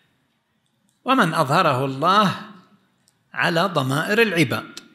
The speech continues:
إذن فعل المعصوم لا يعلم وجهه إلا إذا بينه المعصوم نفسه،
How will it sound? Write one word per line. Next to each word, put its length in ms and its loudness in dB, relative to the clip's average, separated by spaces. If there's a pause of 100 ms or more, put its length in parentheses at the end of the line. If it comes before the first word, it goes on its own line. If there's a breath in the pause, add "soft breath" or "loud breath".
(1500)
إذن 400 0 (1040 soft breath)
فعل 320 2
المعصوم 880 0 (420)
لا 220 2
يعلم 440 2
وجهه 760 -4
إلا 440 -2
إذا 260 0
بينه 600 2
المعصوم 640 -2
نفسه، 600 -4